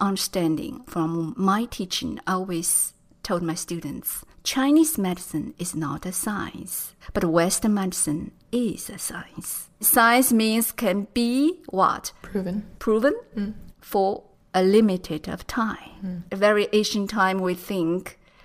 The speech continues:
Speaker 1: the earth was the center of the universe.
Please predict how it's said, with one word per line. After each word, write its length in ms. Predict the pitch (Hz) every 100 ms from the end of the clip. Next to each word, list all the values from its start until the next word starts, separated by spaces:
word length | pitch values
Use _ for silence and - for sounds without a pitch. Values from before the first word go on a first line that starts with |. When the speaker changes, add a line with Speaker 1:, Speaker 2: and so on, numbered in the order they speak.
| - -
Speaker 1:
the 120 | 185
earth 340 | 214 180 151 180
was 240 | 156 151
the 100 | -
center 380 | - - 147 -
of 120 | -
the 80 | -
universe. 760 | - - - - 214 - -